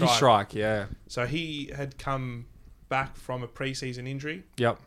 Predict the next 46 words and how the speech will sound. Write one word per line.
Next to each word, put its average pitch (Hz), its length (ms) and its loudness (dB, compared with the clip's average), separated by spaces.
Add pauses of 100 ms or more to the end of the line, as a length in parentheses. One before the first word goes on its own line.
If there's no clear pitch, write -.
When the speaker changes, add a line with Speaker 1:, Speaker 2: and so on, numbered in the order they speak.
(520)
Speaker 1:
I 131 80 -6
believe 156 260 -4
this 190 160 -14
might 127 100 -6
have 117 100 -8
been 117 200 -10
one 117 140 -8
of 113 40 -12
the 120 60 -16
first 120 260 -12
races 120 280 -14
back 143 200 -10
for 113 200 -14
him. 107 100 -18 (800)
He'd 139 220 -2
come 131 240 -2
back, 123 400 -2 (360)
ran 139 280 0
wide, 123 360 -2 (280)
stacked 131 400 -6
the 127 40 -12
next 123 380 -10
lap. 123 300 -6 (100)
Speaker 2:
Mm. 131 300 -2
Speaker 1:
Then 123 80 -6
a 123 40 -6
couple 127 300 -4
rounds 120 220 -4
later, 117 360 -4
he 117 280 -12
had 113 160 -10
another 113 260 -10
big 113 220 -14
stack, - 240 -10
and 113 80 -12
that 113 120 -10
ultimately 113 600 -14 (260)
ended 113 220 -10
his 120 160 -10
career. 104 400 -4 (880)
Speaker 2:
Yeah. 113 280 0
Speaker 1:
Um, 107 180 -10 (1040)
but 135 100 2
yeah, 139 200 4
absolutely 151 500 -4
unreal. 113 640 -6